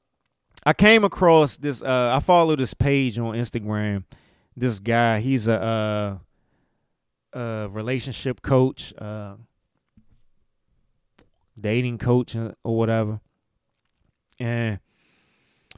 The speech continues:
he posted something. He said, uh, "I rarely,"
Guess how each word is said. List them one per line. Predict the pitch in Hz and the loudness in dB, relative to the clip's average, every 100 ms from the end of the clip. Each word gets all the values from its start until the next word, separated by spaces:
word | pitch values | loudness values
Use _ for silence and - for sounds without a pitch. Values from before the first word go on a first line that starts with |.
| _ | _
he | 170 | -4
posted | 156 175 160 135 | 2 2 2 -2
something. | - 131 113 110 110 107 107 | -4 -4 -4 -6 -4 -4 -6
He | 123 | -8
said, | - 131 117 107 | -6 -2 0 0
uh, | 113 110 107 101 98 - | -4 -4 -4 -6 -8 -2
"I | |
rarely," | 131 156 190 196 170 151 | -2 0 -2 0 -2 -4